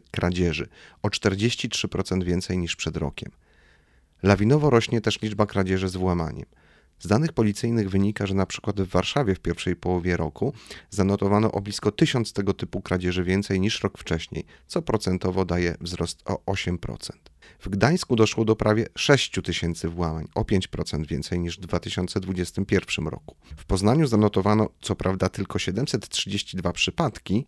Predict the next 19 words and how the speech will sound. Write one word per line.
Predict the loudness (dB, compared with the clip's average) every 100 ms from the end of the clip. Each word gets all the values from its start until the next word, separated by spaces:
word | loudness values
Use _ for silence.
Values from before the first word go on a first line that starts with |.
| -4
włamań, | 2 4 4 2 0 0
ale | 0 2 2
dynamika | 2 2 2 0 0
wzrostu | -4 -2 -2 -2
wynosi | -2 0 -2 -4
aż | -6
trzydzieści | -4 -2 0 0 -2
procent. | -8 -8 -10 -14 _ -20 -20 -14 -10
Z | 0
kolei | 2 4 4 2
w |
Lublinie | -2 0 2 2 0
stwierdzono | -2 -2 2 2 2
czterysta | 2 0 0 -2 -6
czterdzieści | -4 -6 -2 -4 -2 -6 -4
osiem | -4 -2 -4
kradzieży | -2 -2 -2 -4
z | -6
włamaniem, | -4 -2 0 -2 -4